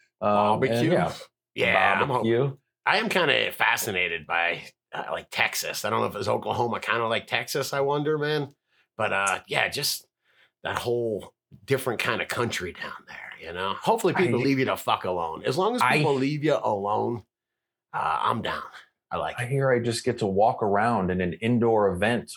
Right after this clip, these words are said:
Speaker 1: with friends and smoke on weed and just feel free. My face, everything just feels free. <laughs> So, like, I'm excited even just for that. And they got a countdown here. We got twenty-three days, thirteen hours, twenty-four minutes, and fifty-six seconds right now, Scotty.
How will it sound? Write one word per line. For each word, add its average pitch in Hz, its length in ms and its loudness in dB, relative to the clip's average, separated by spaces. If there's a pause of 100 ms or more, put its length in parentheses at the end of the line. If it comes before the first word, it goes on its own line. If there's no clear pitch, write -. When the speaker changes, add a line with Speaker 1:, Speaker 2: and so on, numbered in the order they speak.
Speaker 1:
with 90 220 -4 (160)
friends 107 580 2
and 98 180 0
smoke 113 460 -2
on 107 260 2
weed 110 300 2
and 90 140 -2
just 92 220 -4
feel 104 280 2
free. 110 720 2
My 85 180 -2
face, 107 560 0
everything 110 540 0
just 87 240 -6
feels 92 360 0 (320)
free. 92 580 0
<laughs> - 60 -20
So, - 400 0
like, 151 240 4
I'm 147 160 4
excited 131 460 2
even 110 320 2 (340)
just 143 220 4
for 120 100 -6
that. 127 180 4
And 107 80 0
they 123 40 4
got 143 140 6
a 123 40 2
countdown 110 540 4
here. 95 360 4 (140)
We 120 80 2
got 92 120 4
twenty-three 123 360 2
days, 131 240 6
thirteen 123 300 2
hours, 123 240 4
twenty-four 123 380 2
minutes, 123 280 4
and 90 80 -4
fifty-six - 480 0
seconds 110 380 2
right 92 220 2
now, 82 160 0
Scotty. - 420 -10